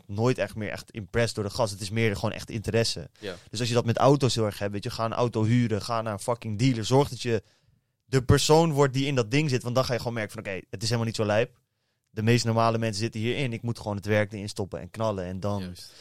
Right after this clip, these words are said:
Speaker 1: ga je dat halen."
Speaker 2: Ja, man.
Speaker 1: Doe je dat soort
Speaker 2: Precies
Speaker 1: dingen
Speaker 2: dat.
Speaker 1: ook?
Speaker 2: Ehm, nee, nog. Ja, op een andere manier. Ik ga bijvoorbeeld niet,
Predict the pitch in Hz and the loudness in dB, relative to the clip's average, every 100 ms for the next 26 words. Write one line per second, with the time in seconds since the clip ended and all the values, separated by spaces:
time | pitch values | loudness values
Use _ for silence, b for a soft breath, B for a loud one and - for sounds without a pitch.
0 | B B - 98 98 95 110 98 82 - | B B -8 -6 -6 -4 -2 -2 -6 -16
1 | _ _ - 69 69 - - 110 120 - | _ _ -20 -20 -20 -20 -4 0 0 0
2 | 127 143 147 247 - _ _ _ _ _ | -2 0 0 -2 -10 _ _ _ _ _
3 | _ _ _ _ _ _ _ _ _ - | _ _ _ _ _ _ _ _ _ -6
4 | 151 160 165 170 165 156 135 147 165 147 | 2 6 8 8 6 4 2 4 4 2
5 | 120 113 - 131 160 113 73 73 b b | -2 -8 -10 -4 -4 -4 -14 -18 b b
6 | b 131 147 165 160 156 151 123 143 156 | b -8 -2 2 2 0 -4 -6 -6 -4
7 | 143 143 139 127 117 - 139 127 135 120 | -4 -4 -2 -2 -2 -4 -4 -4 -8 -6
8 | 120 120 120 | -6 -6 -8